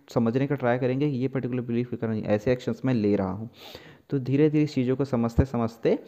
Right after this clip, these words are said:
एक मुकाम पर आ जाएंगे कि हम बिलीफ को समझने लगेंगे, और अगर हम जब समझ गए ये बिलीफ ऐसा काम कर रहा है, तो हम उसको डीएक्टिवेट करने का भी तरीका धीरे धीरे सीख ही लेंगे। तो इस चैप्टर में यही बता रहे थे मार्क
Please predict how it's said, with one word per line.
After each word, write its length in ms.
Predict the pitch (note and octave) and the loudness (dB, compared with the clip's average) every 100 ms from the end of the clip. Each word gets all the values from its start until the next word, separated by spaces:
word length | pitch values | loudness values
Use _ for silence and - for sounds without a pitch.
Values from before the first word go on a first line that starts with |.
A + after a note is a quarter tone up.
| - - - | -20 -20 -2
एक 120 | - B2+ | 0 0
मुकाम 300 | A#2+ B2 C3 | -2 -4 0
पर 140 | C3+ | 2
आ 80 | A#2 | 2
जाएंगे 280 | A2+ A#2 D#3 | 2 0 0
कि 100 | E3+ | -2
हम 140 | D3 | -2
बिलीफ 240 | A#2+ C3+ | -2 0
को 80 | D#3+ | 0
समझने 400 | D#3 A#2 G#2+ A2 | 4 4 4 2
लगेंगे, 360 | G2+ G2 F#2+ - - | 0 -4 -6 -6 0
और 120 | A2 | 2
अगर 160 | A2+ B2+ | 2 2
हम 200 | C3 A#2+ | 0 0
जब 240 | A2+ A#2 | -2 -2
समझ 320 | - A#2+ D3 | -6 -2 0
गए 80 | E3 | 2
ये 120 | D#3 | 2
बिलीफ 360 | B2+ A#2 C#3 - A2 | 0 0 0 -2 -6
ऐसा 180 | A2+ | -2
काम 200 | C#3 C3+ | -2 -2
कर 120 | C#3+ C#3 | -4 -4
रहा 160 | F#3+ | -4
है, 40 | A#3 - - - | -4 -12 -20 -2
तो 60 | D#3 | 0
हम 80 | E3 | 0
उसको 180 | F3 | 2
डीएक्टिवेट 600 | E3 E3 D#3+ E3 D3 D3 C#3+ | 4 6 4 4 4 4 4
करने 320 | C3+ C3 C3 | 0 2 0
का 120 | A#2+ | 0
भी 120 | B2+ | 0
तरीका 380 | B2 A2+ A2+ B2 | 2 2 4 2
धीरे 280 | A#2+ A#2 A2 | 0 0 2
धीरे 340 | A2+ F#3 C#4+ - - - | 2 2 0 -6 -20 -20
सीख 320 | - B2+ A2+ - | -2 2 2 2
ही 80 | G2 | 0
लेंगे। 420 | F#2 F2+ E2 A#2 - - _ _ _ _ _ - | 0 -4 -8 -8 -14 -20 _ _ _ _ _ -2
तो 60 | |
इस 140 | C3+ - | 0 2
चैप्टर 240 | C3+ D3 | 2 2
में 120 | D3+ | 2
यही 120 | C#3 C#3 | 2 2
बता 220 | C3 A#2+ | 4 4
रहे 80 | A#2+ | 4
थे 120 | B2 | 2
मार्क 240 | A#2 A2+ | 0 0